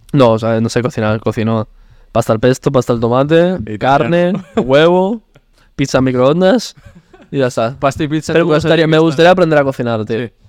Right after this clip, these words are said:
Speaker 1: Pero, mm, sí, me gustaría ponerme ahí, pero
Speaker 2: Mm.
Speaker 1: bueno, ya.
Speaker 2: Pasta y pizza, fab, ¿no?
Speaker 1: La pizza no la sé hacer,
Speaker 2: Sí.
Speaker 1: plan, la compro y ya está.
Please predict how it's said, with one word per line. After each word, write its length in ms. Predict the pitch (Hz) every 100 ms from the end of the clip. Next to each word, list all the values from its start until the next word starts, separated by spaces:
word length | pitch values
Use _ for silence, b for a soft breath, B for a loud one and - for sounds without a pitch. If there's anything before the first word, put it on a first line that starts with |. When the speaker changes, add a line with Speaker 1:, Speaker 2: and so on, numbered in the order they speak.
| _
Speaker 1:
Pero, 140 | 139 127
mm, 320 | 120 107 104 -
sí, 160 | - - _ _ -
me 120 | 117
gustaría 280 | 120 120 143
ponerme 280 | 143 139 127
ahí, 260 | 147 180
pero 520 | 160 123 113 104 104 - - - _
Speaker 2:
Mm. 100 | 123 110 -
Speaker 1:
bueno, 320 | - 127 120 _ _
ya. 140 | - 120
Speaker 2:
Pasta 300 | 113 147 135
y 80 | 120
pizza, 580 | 131 - 160 160 160 -
fab, 280 | - 107 98
¿no? 200 | 117 185 _ _
Speaker 1:
La 160 | - 104
pizza 200 | 113 127
no 80 | 127
la 80 | 117
sé 100 | 120
hacer, 380 | - 117 131 - _ _
Speaker 2:
Sí. 80 | - 110 - - _
Speaker 1:
plan, 220 | - 87 -
la 100 | -
compro 300 | 95 101 80
y 40 |
ya 40 |
está. 180 | - -